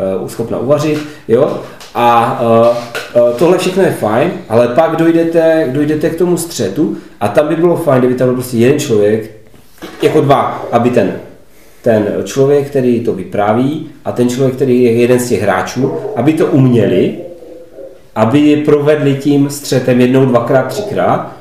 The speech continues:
aby je provedli tím dělením hráč, eh, jako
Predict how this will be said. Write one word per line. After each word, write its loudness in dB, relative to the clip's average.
aby 2
je 2
provedli 2
tím 2
dělením 2
hráč, 0
eh, 0
jako 0